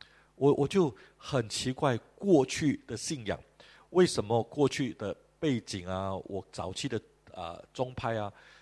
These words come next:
都是这样的一个信念，一次得救就永远得救，不会再失去的。那这个就很显然漏掉了很多这一类的经文，因为经文明明的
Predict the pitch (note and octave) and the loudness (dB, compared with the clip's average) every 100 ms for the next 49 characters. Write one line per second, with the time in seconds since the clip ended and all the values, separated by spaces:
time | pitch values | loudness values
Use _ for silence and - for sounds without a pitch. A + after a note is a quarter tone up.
0 | _ - G3 E3+ D3+ E3 B2+ G#2+ A#2 A#2 | _ -2 -2 -2 -6 -4 -2 -4 -4 -6
1 | - B2 A2 G#2 D#2 _ - _ F3+ F#3+ | -8 -12 -10 -10 -12 _ -20 _ -2 2
2 | D#3 A2 C3 A2+ G#2+ G#2 A#2 D#2 E2 E2 | 4 2 0 -4 -2 -4 -4 -8 -8 -8
3 | F2+ D#2 - G2 E3+ C3+ - B2 - G2 | -8 -10 -6 -2 0 -2 -4 -4 -4 -6
4 | - - _ _ _ _ _ _ _ _ | -6 -12 _ _ _ _ _ _ _ _
5 | - B2 - A#3+ A3 E3 C3 C3 - G#2+ | -10 -10 -6 0 2 2 0 -2 -2 -2
6 | F2+ F#2 A2 - - - F3+ G#3+ C3 E3 | -2 -8 -12 -20 -20 -4 2 2 2 -2
7 | A#2+ G#2+ - A2 E2+ F2+ - B2+ - C3 | -4 -6 -8 -8 -10 -6 0 0 0 -4
8 | B2 G2+ F2 G2 F2 C#2+ - _ - - | -2 -4 -6 -12 -12 -14 -16 _ -20 -20
9 | - E3+ D#3+ - D3 C#3+ A2+ B2+ D3+ B2 | -4 -2 0 -2 -2 0 -2 -6 -6 -6
10 | C3 G2+ | -2 -2